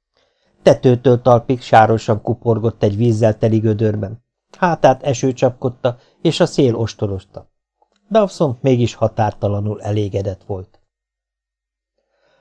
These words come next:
A sebesség valamivel éjfél után érte el a tetőpontját. Már maga a hangja is félelmetes volt, egy idegeket borzoló nyers üvöltés, a permetté szétfújt víz pedig, mely gőzborotvaként sepert végig a tájon,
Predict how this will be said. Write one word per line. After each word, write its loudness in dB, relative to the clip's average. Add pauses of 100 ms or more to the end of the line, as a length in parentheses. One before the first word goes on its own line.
A -4
sebesség 2
valamivel 4
éjfél 0
után 0
érte -2
el 0
a -2
tetőpontját. -6 (920)
Már 2
maga 2
a -2
hangja 2
is -2
félelmetes 2
volt, -2 (320)
egy 2
idegeket 4
borzoló 2
nyers 2
üvöltés, -2 (220)
a -20
permetté 2
szétfújt -2
víz -2
pedig, 0 (260)
mely 2
gőzborotvaként 2
sepert 0
végig 0
a 0
tájon, 0